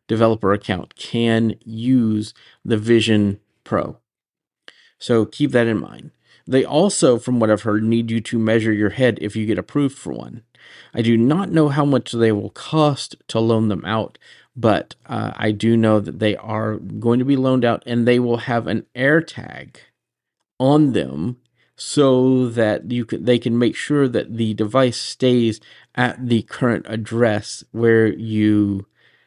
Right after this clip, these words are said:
have sent them or where they ship them to.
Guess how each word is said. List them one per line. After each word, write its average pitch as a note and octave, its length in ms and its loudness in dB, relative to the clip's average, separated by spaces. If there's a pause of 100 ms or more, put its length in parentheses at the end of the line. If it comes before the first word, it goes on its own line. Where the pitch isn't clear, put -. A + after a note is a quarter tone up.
(160)
have G2 480 -2 (100)
sent - 340 -2
them - 260 -12 (840)
or G#2+ 200 0
where G#2+ 120 4
they G#2+ 140 0
ship E3 240 0
them F#2 160 -8
to. - 240 -12